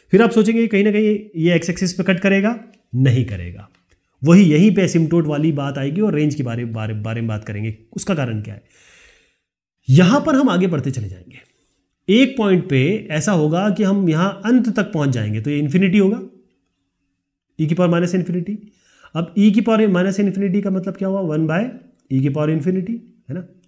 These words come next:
a की पावर माइनस m जो होता है, इसको वन by a की पावर m लिख सकते हैं। तो e की पावर इन्फिनिटी का मतलब क्या हुआ, किसी की पावर भी इन्फिनिटी, कोई, कोई भी अगर लॉजिकल नंबर है greater than one, तो वो हमेशा इन्फिनिटी देगा।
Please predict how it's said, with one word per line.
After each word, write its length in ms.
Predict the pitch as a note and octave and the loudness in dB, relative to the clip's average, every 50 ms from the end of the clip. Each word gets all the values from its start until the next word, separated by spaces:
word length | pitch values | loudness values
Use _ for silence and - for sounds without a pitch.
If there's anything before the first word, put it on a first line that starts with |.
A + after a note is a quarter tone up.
| - | -8
a 140 | C#3+ C3+ C#3 C3+ | -4 -2 -2 -2
की 60 | D3+ | -2
पावर 220 | C3+ D3+ D3+ D3+ | -2 -2 -4 -4
माइनस 360 | D3 C#3 D3 D3+ C#3+ - - - | -4 -4 -4 -6 -8 -8 -10 -8
m 100 | C3+ C#3+ | -6 -4
जो 140 | D3+ D3+ D3 | -2 -2 -2
होता 180 | C#3+ C#3 E3 D#3 | -4 -4 -6 -6
है, 60 | C#3 D3+ - - - _ _ _ _ _ _ _ _ - | -6 -8 -10 -14 -20 _ _ _ _ _ _ _ _ -16
इसको 200 | B2 - D3 C3 | -12 -6 -4 -2
वन 160 | C3+ C#3 C#3+ | 0 0 0
by 140 | D3 D3 C#3+ | 0 -2 -4
a 120 | C#3+ C#3 | -4 -4
की 60 | C#3+ | -6
पावर 240 | C3+ D3 C#3+ C#3+ D3 | -6 -6 -6 -6 -4
m 60 | D#3 | -4
लिख 100 | D#3 D3 | -4 -4
सकते 240 | - E3 D#3+ - E3+ | -6 -8 -10 -10 -10
हैं। 120 | E3+ E3+ E3+ - _ _ - - - _ _ _ - | -10 -10 -12 -18 _ _ -20 -20 -20 _ _ _ 2
तो 60 | D3+ | 4
e 100 | D#3+ E3+ | 4 6
की 80 | E3+ F#3 | 6 4
पावर 180 | F#3+ G3 F#3+ | 4 4 4
इन्फिनिटी 380 | F#3 F#3 E3+ F3+ E3+ D#3+ F#3+ F#3 | 4 4 4 2 0 0 0 0
का 80 | F#3+ | 0
मतलब 240 | F3+ E3+ F3+ F#3 F3+ | -2 -2 -2 -4 -4
क्या 100 | - F3+ | -4 -6
हुआ, 160 | F3 F#3 G#3+ - - - _ _ _ _ _ _ _ - | -6 -6 -8 -12 -16 -20 _ _ _ _ _ _ _ 2
किसी 200 | - F3 F#3+ A3 | 2 4 4 4
की 120 | G3+ A#3 A#3 | 4 2 2
पावर 240 | G#3 A3 A3 G#3 | 2 2 0 2
भी 80 | G3+ A3 | 2 2
इन्फिनिटी, 360 | G#3+ G3+ F3+ F#3+ G3+ F3+ G#3 | 0 0 0 0 0 0 0
कोई, 240 | G3 G3+ F#3+ F3 F3 | 2 2 2 2 0
कोई 180 | F3 E3+ E3 E3+ | 2 2 2 2
भी 80 | G3 | 2
अगर 140 | F#3+ F#3+ F3+ | 2 2 0
लॉजिकल 340 | D#3+ C3 C3 C#3 - F3+ E3+ | 2 2 0 0 0 0 0
नंबर 280 | D3 C3+ D3+ F3 E3+ | 0 0 -2 -2 -2
है 260 | C3 B2+ C#3+ E3+ - - - - _ - C3 | -2 -2 -4 -6 -10 -14 -20 -20 _ -2 0
greater 180 | D3 D3+ E3 | 2 4 4
than 160 | D#3+ E3+ D3+ B2+ | 4 2 2 0
one, 220 | B2+ D3+ G3 F#3+ | -2 -2 -6 -6
तो 100 | - F#3+ | -4 -2
वो 80 | F#3 E3 | -2 0
हमेशा 260 | D#3+ F3 F3 F3+ F#3+ | 0 0 0 0 0
इन्फिनिटी 380 | F3+ E3+ D#3+ D#3+ F3 E3 G3 | 0 0 0 0 0 0 2
देगा। 240 | F3 F#3 F3+ F#3+ A3 | 2 2 0 -2 -6